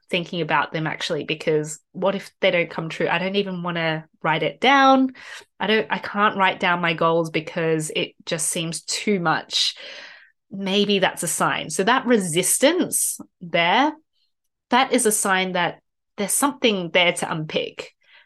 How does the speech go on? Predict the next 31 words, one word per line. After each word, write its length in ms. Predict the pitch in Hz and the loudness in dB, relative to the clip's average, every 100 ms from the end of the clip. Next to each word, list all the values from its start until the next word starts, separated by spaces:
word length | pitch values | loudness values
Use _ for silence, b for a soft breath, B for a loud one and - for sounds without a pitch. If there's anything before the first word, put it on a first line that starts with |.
| b | b
Okay. 280 | 175 170 180 | -10 -2 -2
I 80 | - | -2
think 260 | 175 233 - | -6 -6 -4
a 60 | 220 | 0
lot 180 | 214 | 0
of 40 | 220 | 0
the 80 | 240 | 0
times 320 | 214 208 185 | 0 -2 -2
we, 400 | 175 175 156 156 _ _ _ _ _ _ _ _ _ _ _ _ _ _ _ _ | -6 -4 -4 -6 _ _ _ _ _ _ _ _ _ _ _ _ _ _ _ _
we 80 | 208 | -6
face 480 | 208 - 220 220 - | -6 0 0 0 2
resistance 640 | 220 180 180 - 170 170 | 0 0 -4 -2 -4 -4
in 100 | 180 | -4
our 180 | 170 - | -4 -4
own 200 | 165 160 | -4 -4
lives, 300 | 147 147 151 | -4 -4 -4
in 100 | 160 | -4
our 120 | 156 | -4
own 200 | 156 156 | -4 -6
heads, 480 | 151 143 202 233 - B B B B _ - | -6 -2 -2 -4 -10 B B B B _ -2
and 400 | 170 165 165 160 | 0 0 -2 -6
that's 260 | - 185 - | 0 0 0
when 140 | 196 | -4
we 80 | 185 | -4
wanna 260 | 165 165 160 | -4 -4 -2
run 220 | 160 160 | 0 0
away 240 | 156 147 | 0 -2
and 120 | 143 151 | -4 -6
push 300 | - 170 170 | -4 -2 -2
it 60 | |
aside. 720 | 151 - 151 - - 180 190 | -4 -4 -2 -2 -4 -6 -8